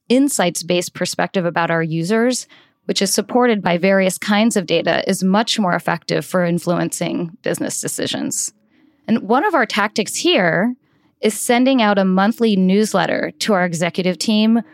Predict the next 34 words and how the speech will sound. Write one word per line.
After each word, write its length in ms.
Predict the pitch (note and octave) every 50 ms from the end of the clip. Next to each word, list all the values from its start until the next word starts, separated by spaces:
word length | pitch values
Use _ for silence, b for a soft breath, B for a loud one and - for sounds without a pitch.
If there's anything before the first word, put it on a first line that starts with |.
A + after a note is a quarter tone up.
| B B B
with 140 | G#3+ G#3 -
the 100 | G#3 G3+
most 440 | G3 G3 G3+ G#3 A3 C4+ C4+ - C#4+
important 460 | C#4+ C4 - A#3 A3 G#3 G3+ G#3 -
insights, 640 | - F#3 F#3 - - G3+ F#3 F#3 E3+ - - - - B B B B B B B B
you 60 | -
know, 100 | F3+ D3+ D3
from 200 | - G3 F#3+ F#3
across 440 | - - A3 G#3+ G3+ A3 - -
our 140 | G#3+ G3+ G3
teams 600 | G3 - - F3 D#3 D#3 D#3+ D#3+ E3+ F3+ E3+ -
and 100 | - E3+
hopefully 360 | E3+ F#3 F3+ - - F#3+ F3
triangulated 1000 | - - F#3+ F3 E3 E3+ F3 F3 E3+ F3+ E3+ E3+ F3 F3 E3+ E3+ D#3+ F3 A#3 G#3+ B B B B B B B B
for 160 | - A#3 G#3+
them 180 | G3+ G#3 A3 A#3+
to 140 | - A3+ A3
consider 600 | - A#3 G#3+ G3 - - A#3 A3 G#3 F#3 E3+ -
as 200 | - G3 F#3 D#3+
they 200 | E3 G3 G3 G#3+
discuss 480 | G#3+ G#3 A3 - - - F#3+ F3+ F3 -
priorities 540 | - - G3 F3 E3 E3 D#3+ E3 D#3+ E3 -
for 100 | - -
our 80 | -
company 340 | - - E3+ - - - -
strategy. 720 | - - - - - - - - - - - - - - F#3+ - B B B B B B B -
And 240 | F#3 F3+ F3+ F3+ F3
then 140 | F3 F3
these 180 | E3+ F#3+ F#3+ F3
newsletters 540 | G#3 G#3 F3+ D#3+ - F#3+ F3+ E3+ E3+ E3+ -
are 100 | F3 E3
also 340 | - E3 D#3+ - - E3 D#3+
available 440 | D#3 D3+ D#3 D#3 - - - E3+ -
company-wide. 920 | - - - - - - - - - - - - - - - - F#3